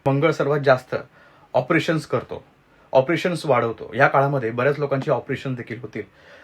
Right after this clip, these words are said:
मानसिक स्थिती खराब राहू शकते, म्हणून गुरुची उपाय करा. कपाळाला नेहमी अष्टगंध किंवा केशर लावत जा. जागतिक बाजारपेठामध्ये,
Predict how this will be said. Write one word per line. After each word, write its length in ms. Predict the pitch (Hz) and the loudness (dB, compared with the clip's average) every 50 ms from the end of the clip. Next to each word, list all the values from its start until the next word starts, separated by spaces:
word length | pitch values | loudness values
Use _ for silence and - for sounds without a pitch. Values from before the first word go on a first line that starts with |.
| - - | -8 0
मानसिक 340 | 143 147 156 156 156 196 185 | 2 4 4 4 2 -2 -4
स्थिती 280 | - 165 143 - 131 107 - | -4 -6 -8 -8 -8 -8 -6
खराब 300 | - 123 120 123 120 113 | -4 -2 -2 -2 -2 -2
राहू 140 | 110 113 | -6 -6
शकते, 300 | - - - - - - - - _ _ _ _ _ _ - - - _ - | -8 -10 -14 -16 -16 -20 -20 -20 _ _ _ _ _ _ -20 -20 -20 _ -2
म्हणून 340 | 135 139 151 151 131 104 92 - _ _ _ _ _ _ - 127 | 0 2 2 2 0 -2 -6 -12 _ _ _ _ _ _ -10 -6
गुरुची 280 | 127 131 139 135 - | -4 -4 -2 -2 -2
उपाय 200 | 135 131 - 131 | -2 0 0 0
करा. 240 | 131 - 127 127 131 - _ _ _ _ _ - | 0 0 0 -2 -2 -6 _ _ _ _ _ 0
कपाळाला 360 | 151 143 143 165 160 170 170 | 2 4 8 8 8 8 8
नेहमी 240 | 165 160 160 160 156 | 4 2 0 0 0
अष्टगंध 500 | 139 131 - - 156 135 139 135 139 131 | -2 -2 -2 -2 0 0 2 2 0 0
किंवा 220 | 127 - 139 139 | -2 -2 -2 -2
केशर 400 | 139 - 135 117 - - 139 113 | -2 -4 -4 -4 -2 0 -2 0
लावत 240 | 104 98 98 101 101 | 0 -2 -2 -2 -4
जा. 160 | 101 - 104 - - _ _ _ _ - 139 127 | -6 -8 -14 -18 -18 _ _ _ _ -10 -2 2
जागतिक 520 | 135 151 151 160 180 185 185 196 185 151 | 4 4 6 4 2 0 0 -2 -2 2
बाजारपेठामध्ये, 920 | 135 135 127 131 143 160 156 143 156 139 139 143 135 120 107 101 90 87 | 4 6 6 6 6 4 2 2 2 2 2 2 2 0 -2 -4 -6 -8